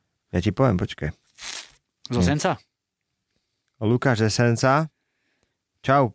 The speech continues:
Speaker 1: páči sa.
Speaker 2: Nebudeme si zverejňovať me-, priezvisko asi, ale ukáž mi ho.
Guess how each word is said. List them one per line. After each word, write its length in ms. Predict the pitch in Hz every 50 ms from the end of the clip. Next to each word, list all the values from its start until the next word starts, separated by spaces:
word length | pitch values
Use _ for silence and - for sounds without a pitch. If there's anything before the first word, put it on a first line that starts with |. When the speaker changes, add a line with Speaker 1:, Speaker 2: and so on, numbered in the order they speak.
| _ _ _ _
Speaker 1:
páči 480 | _ - 104 101 101 - - - 120 120
sa. 540 | 113 - - 135 131 135 151 165 156 - _ _ _ _ _ _ _ _ _ _ _ _
Speaker 2:
Nebudeme 420 | - 98 98 98 101 107 104 104
si 140 | 101 - 101
zverejňovať 440 | 98 98 101 110 113 117 113 110 101
me-, 200 | 98 95 98 101
priezvisko 560 | - - 110 104 101 98 113 113 - - 127
asi, 240 | 127 120 - - 143
ale 240 | 123 110 107 110 107
ukáž 260 | 107 - - 117 110
mi 100 | 127 139
ho. 140 | 135 117